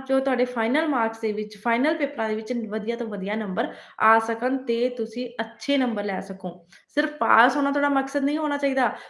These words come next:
ਤੁਹਾਡਾ ਮਕਸਦ ਹੋਣਾ ਚਾਹੀਦਾ ਅਸੀਂ ਇੰਨੀ ਪਰਸੈਂਟੇਜ ਲੈਣੀ ਆ, ਅੱਸੀ ਲੈਣੀ ਆ, ਪਚਾਸੀ ਲੈਣੀ ਆ, ਨੱਬੇ ਲੈਣੀ ਜਾਂ ਮੈਰਿਟ ਦੇ ਵਿੱਚ ਆਉਣਾ। ਤੁਹਾਡਾ ਏਮ ਇਹ ਹੋਣਾ ਚਾਹੀਦਾ ਹੈ।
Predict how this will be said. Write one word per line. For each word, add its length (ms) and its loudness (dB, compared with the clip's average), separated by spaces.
ਤੁਹਾਡਾ 300 6
ਮਕਸਦ 320 2
ਹੋਣਾ 140 4
ਚਾਹੀਦਾ 340 2
ਅਸੀਂ 140 0
ਇੰਨੀ 240 4
ਪਰਸੈਂਟੇਜ 500 2
ਲੈਣੀ 280 2
ਆ, 60 -4
ਅੱਸੀ 280 -4
ਲੈਣੀ 260 2
ਆ, 60 0
ਪਚਾਸੀ 420 -2
ਲੈਣੀ 240 0
ਆ, 40 -4
ਨੱਬੇ 280 4
ਲੈਣੀ 240 6
ਜਾਂ 120 4
ਮੈਰਿਟ 300 4
ਦੇ 100 2
ਵਿੱਚ 200 -2
ਆਉਣਾ। 200 -2
ਤੁਹਾਡਾ 440 4
ਏਮ 240 2
ਇਹ 240 2
ਹੋਣਾ 220 -2
ਚਾਹੀਦਾ 320 -6
ਹੈ। 160 -8